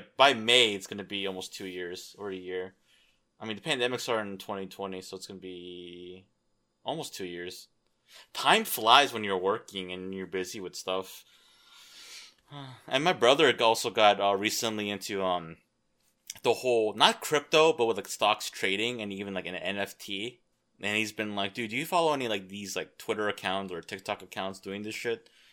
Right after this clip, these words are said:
And I'm like, "No, not really." The only crypto, like, account that I follow was what, uh, Crypto Bros Take L's and shit. It's, like, where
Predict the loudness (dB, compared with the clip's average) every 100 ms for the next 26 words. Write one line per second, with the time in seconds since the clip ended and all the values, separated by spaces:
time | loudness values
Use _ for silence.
0 | _ -4 -2 0 -2 4 4 4 0 _
1 | 2 2 2 0 0 -2 -6 _ _ 2
2 | 4 4 2 2 0 6 8 8 4 0
3 | -2 -6 -6 0 0 2 0 2 4 4
4 | 2 0 -2 -2 -4 -4 -4 -4 -4 -4
5 | _ _ _ -12 -2 0 2 2 0 2
6 | 2 2 0 -4 -6 -6 -2 -2 0 -2
7 | -6 -10 -4 -4 -4 -6 -6 -4 -6 -2
8 | 0 0